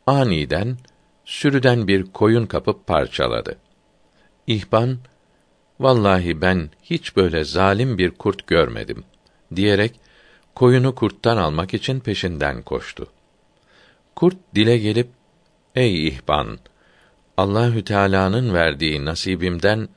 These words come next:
beni mahrum mu etmek istiyorsun?" dedi. İhban şaşırıp, "Acayip bir iş. Kurt konuşuyor." dedi. Kurt,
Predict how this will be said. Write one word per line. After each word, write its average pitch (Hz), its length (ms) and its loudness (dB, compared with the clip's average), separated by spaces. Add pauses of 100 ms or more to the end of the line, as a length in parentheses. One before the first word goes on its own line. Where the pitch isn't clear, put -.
(200)
beni 95 280 0
mahrum 85 520 -2
mu 92 80 -2
etmek 71 400 -10
istiyorsun?" - 640 -6 (520)
dedi. - 280 -4 (1080)
İhban 131 500 0 (100)
şaşırıp, - 580 -4 (880)
"Acayip 131 520 2
bir 65 140 -2
iş. - 360 -8 (320)
Kurt - 240 -4
konuşuyor." 120 760 0 (220)
dedi. - 240 -4 (880)
Kurt, 147 220 -2